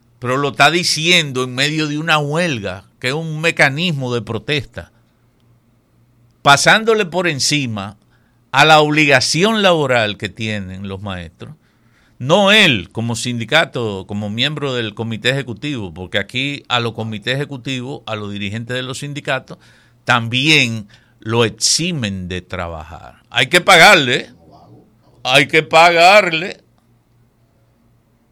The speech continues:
porque ellos no van a trabajar, muchos de, muchos, en muchos de los, eh, de los gremios,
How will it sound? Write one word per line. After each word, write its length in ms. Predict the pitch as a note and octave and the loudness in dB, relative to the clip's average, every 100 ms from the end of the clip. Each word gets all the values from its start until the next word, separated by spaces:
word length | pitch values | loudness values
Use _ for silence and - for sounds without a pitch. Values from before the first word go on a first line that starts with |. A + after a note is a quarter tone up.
| _ _ _ _ _ _ _ _ | _ _ _ _ _ _ _ _
porque 240 | A2 F#2 G#2+ | -14 -6 -4
ellos 200 | A2+ C3 | -2 -2
no 140 | D3+ | 2
van 180 | F3 F#3+ | 2 2
a 80 | F3+ | 0
trabajar, 640 | D#3+ B2 A#2 F#3 C3+ - _ _ | 0 0 0 0 -2 -8 _ _
muchos 400 | A#2 A#2+ B2 A2+ | -14 -10 -8 -4
de, 220 | A2 G2+ | -4 -4
muchos, 640 | F#2+ G#2+ D#3 F3 B2 G#2+ | -8 -8 -8 -6 -6 -6
en 60 | G#2 | -6
muchos 400 | A#2 E3+ F#3 F#3+ | -8 -6 -2 0
de 60 | F3 | 0
los, 300 | E3+ C#3+ C#3 - | 0 -2 -8 -6
eh, 300 | D3 C3+ B2+ | -4 -2 -4
de 140 | B2+ C3+ | -4 -2
los 160 | A#2 | -2
gremios, 480 | B2+ C3 A2 A#2 | 0 0 -2 -6